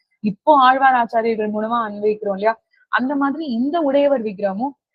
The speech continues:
எப்போ வெளியில வரணுமோ, எப்போ நம்மளுக்கு இதுதான் அப்படின்னு பளிச்சுன்னு வெளியில வரணுமோ, அப்போ கண்டிப்பா வெளியில வரும். எல்லாரும் போய் இருந்து சேவிங்கோ. So, இப்போ முதல்ல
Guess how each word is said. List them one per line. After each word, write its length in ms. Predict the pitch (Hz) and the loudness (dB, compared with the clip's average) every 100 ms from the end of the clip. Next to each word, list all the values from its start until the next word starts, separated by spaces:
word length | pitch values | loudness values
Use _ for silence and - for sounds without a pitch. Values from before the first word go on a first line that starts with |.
| _ | _
எப்போ 440 | 202 202 _ 370 330 | -2 -2 _ -2 2
வெளியில 300 | 294 302 294 | 2 2 0
வரணுமோ, 460 | 269 254 247 247 311 262 | 2 0 -2 -4 -4 -4
எப்போ 340 | 214 - 302 | -4 -2 -2
நம்மளுக்கு 340 | 285 247 254 208 | -2 -2 -4 -6
இதுதான் 440 | 202 220 247 285 | -4 -2 0 0
அப்படின்னு 340 | 226 202 254 247 | -2 -2 -4 -4
பளிச்சுன்னு 540 | 196 240 - - 302 311 | -4 -4 -6 -10 -8 -4
வெளியில 320 | 233 240 247 | -2 -2 -2
வரணுமோ, 380 | 220 202 190 277 _ _ - | -2 -4 -8 -10 _ _ -10
அப்போ 260 | - - - | -10 -10 -4
கண்டிப்பா 480 | 233 226 208 262 226 | -2 -2 -2 0 0
வெளியில 300 | 208 208 190 | 0 2 2
வரும். 240 | 196 254 _ _ _ 185 | 2 -4 _ _ _ -6
எல்லாரும் 480 | 202 233 247 311 | -2 0 0 0
போய் 200 | 254 247 | -2 -2
இருந்து 280 | 226 208 285 - | -2 -4 -6 0
சேவிங்கோ. 420 | 214 214 208 190 196 _ _ | 0 0 -2 -6 -8 _ _
So, 160 | - 233 | -4 -2
இப்போ 180 | 202 | 0
முதல்ல 440 | 180 185 226 269 | -2 -2 0 2